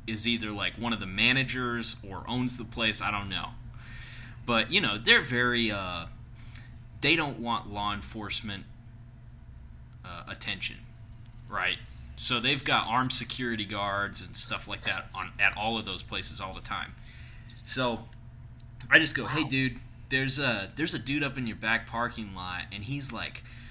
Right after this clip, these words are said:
Speaker 1: on a motorcycle, he's throwing dirt and rocks all over the place, and he's just screaming at some poor girl up there, like, I, I don't, I don't know if he's on something or wh-, I don't know what his problem is, but he's, he's out of control." And the guy's like,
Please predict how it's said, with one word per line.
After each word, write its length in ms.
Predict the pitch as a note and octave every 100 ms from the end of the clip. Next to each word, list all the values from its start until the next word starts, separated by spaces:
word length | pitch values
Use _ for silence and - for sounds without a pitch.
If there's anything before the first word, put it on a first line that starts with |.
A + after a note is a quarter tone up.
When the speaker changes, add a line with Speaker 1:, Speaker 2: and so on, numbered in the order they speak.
| - - - - -
Speaker 1:
on 120 | A#2
a 40 |
motorcycle, 540 | G2 A#2+ C#3+ C3 C3+ C3
he's 120 | -
throwing 280 | C#3 C3+ A#2
dirt 320 | A#2+ B2 B2
and 100 | G2+
rocks 360 | F#2+ G#2+ A#2 B2+
all 180 | A#2+
over 160 | A#2+ A#2
the 80 | A2+
place, 500 | - B2 A#2 A2 -
and 120 | A2+
he's 220 | A2 A#2
just 220 | G#2+ G#2+ -
screaming 760 | - A#2+ A#2+ B2+ D3 D#3 B2+
at 180 | G2+ F#2+
some 260 | - A2+ G2
poor 260 | A#2 A#2+
girl 400 | G#2 G#2 A#2 A2
up 200 | F2 -
there, 260 | F#2+ F2 E2+
like, 380 | F2 F#2 E2+ - - - - - - - - - -
I, 300 | B2+ A#2+ - A2
I 100 | C3
don't, 260 | B2 A2 -
I 80 | C3
don't 120 | D3+
know 60 |
if 100 | B2 G#2+
he's 140 | F#2+
on 200 | A#2 E3
something 460 | - E3+ D#3+ F3 D#3
or 320 | A2+ F#2+ F#2
wh-, 200 | G#2+ -
I 100 | A#2+
don't 120 | C3+
know 100 | B2+
what 140 | A#2+
his 100 | A#2
problem 400 | - A2+ G2+ G2
is, 160 | G2 F#2+
but 180 | - G2
he's, 360 | A#2 B2 - A2
he's 220 | B2+ B2
out 180 | A#2 G#2+
of 80 |
control." 480 | - F#2+ - A2 G2
And 100 | F2+
the 40 | F2
guy's 220 | G2 F#2+
like, 120 | F2